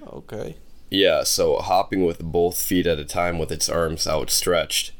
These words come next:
Speaker 2: it saps the life force from its victims. Um, you know, which is just kinda, kinda typical with vampires. The only difference is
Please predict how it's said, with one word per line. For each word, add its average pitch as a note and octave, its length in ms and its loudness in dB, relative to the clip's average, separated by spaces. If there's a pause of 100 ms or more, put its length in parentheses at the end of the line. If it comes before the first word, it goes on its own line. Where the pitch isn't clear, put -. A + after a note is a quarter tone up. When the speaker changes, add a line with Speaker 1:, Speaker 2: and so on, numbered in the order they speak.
(300)
Speaker 2:
it - 140 -2
saps - 540 2
the F#2+ 140 2
life F2 300 2
force E2+ 380 0
from E2 200 -2
its - 160 -4
victims. - 840 -4 (400)
Um, F2+ 580 2
you G2+ 160 2
know, F2+ 140 2
which F2 260 2
is E2+ 160 -4
just E2+ 280 0
kinda, D2+ 500 0
kinda F2+ 220 -2
typical - 380 -6
with E2 160 -4
vampires. D2+ 540 -2
The G2 120 2
only F#2+ 160 2
difference E2+ 540 -2
is D2 680 -2